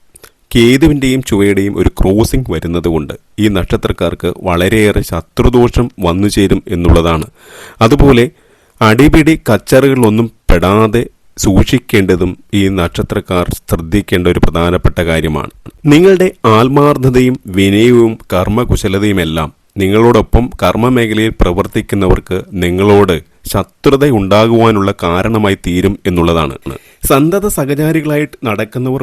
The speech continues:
പോലും ഒരുപക്ഷെ നിങ്ങളുടെ ശത്രുക്കളായി മാറുവാനുള്ള സാധ്യതകൾ കാണുന്നുണ്ട്. അതുകൊണ്ട് കർമ്മമേഖലയിൽ വളരെ ശുഷ്കാന്തിയും അതോടൊപ്പം തന്നെ അതീവ ശ്രദ്ധയും പുലർത്തേണ്ട ഒരു സന്ദർഭമാണെന്ന് തിരിച്ചറിയുക. ശത്രുക്കളെ കരുതിയിരിക്കുക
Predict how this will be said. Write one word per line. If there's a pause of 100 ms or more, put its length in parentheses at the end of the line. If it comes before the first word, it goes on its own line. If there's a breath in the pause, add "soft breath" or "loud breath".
പോലും (120)
ഒരുപക്ഷെ (200)
നിങ്ങളുടെ
ശത്രുക്കളായി (100)
മാറുവാനുള്ള (120)
സാധ്യതകൾ (100)
കാണുന്നുണ്ട്. (640)
അതുകൊണ്ട് (120)
കർമ്മമേഖലയിൽ (120)
വളരെ (100)
ശുഷ്കാന്തിയും (160)
അതോടൊപ്പം
തന്നെ (1000)
അതീവ
ശ്രദ്ധയും
പുലർത്തേണ്ട (120)
ഒരു
സന്ദർഭമാണെന്ന്
തിരിച്ചറിയുക. (500 soft breath)
ശത്രുക്കളെ (120)
കരുതിയിരിക്കുക